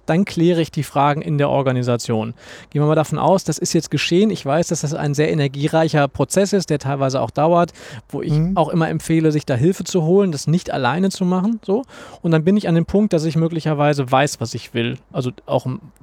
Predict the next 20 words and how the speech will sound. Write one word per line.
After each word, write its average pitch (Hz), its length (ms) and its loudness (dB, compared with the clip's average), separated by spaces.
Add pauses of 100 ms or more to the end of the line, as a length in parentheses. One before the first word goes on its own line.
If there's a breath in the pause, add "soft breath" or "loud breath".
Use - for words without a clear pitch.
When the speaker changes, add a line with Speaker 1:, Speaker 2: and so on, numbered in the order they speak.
(180)
Speaker 1:
weitergehender 135 480 0
Prozess 139 400 -2
wird 143 180 -2
zeigen, 139 340 2
dass 131 160 0
man 135 140 -2
das 127 140 -6
möglicherweise 135 480 -2
immer 185 160 4
noch 180 100 4
nicht 180 160 2
komplett 170 340 0
weiß, 160 220 4
aber 151 220 0
ich 160 180 -6
habe 156 160 -2
zumindest 151 580 0
eine 147 260 -2 (200)
eine 147 100 -10
Fahrtrichtung. 127 680 -2